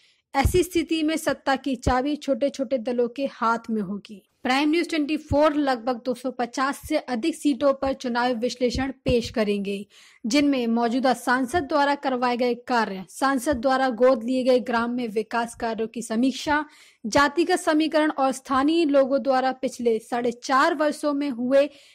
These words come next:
विकास कार्यों एवं समस्याओं से आपको अवगत कराएंगे। इसी कड़ी में शुरू करने जा रहे हैं हमारा विशेष कार्यक्रम जनता के सेवक।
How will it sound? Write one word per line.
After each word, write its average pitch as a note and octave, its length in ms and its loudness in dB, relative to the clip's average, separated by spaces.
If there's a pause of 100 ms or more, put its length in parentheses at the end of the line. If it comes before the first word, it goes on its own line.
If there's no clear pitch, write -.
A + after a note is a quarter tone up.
(300)
विकास C#4+ 460 2
कार्यों D4 400 2 (100)
एवं C#4 220 2
समस्याओं C#4+ 600 -2
से D4 160 -6
आपको A#3 380 -4
अवगत B3 540 -4
कराएंगे। A3 760 -2 (480)
इसी G4 220 6
कड़ी F#4 260 4
में E4+ 140 4
शुरू F4+ 300 4
करने E4 340 2
जा C#4 200 4
रहे C4+ 160 0
हैं C#4+ 140 -2
हमारा C4 420 -2
विशेष B3+ 440 -2
कार्यक्रम A#3 600 -2
जनता A3 380 -2
के A#3+ 160 -4
सेवक। G3+ 520 -2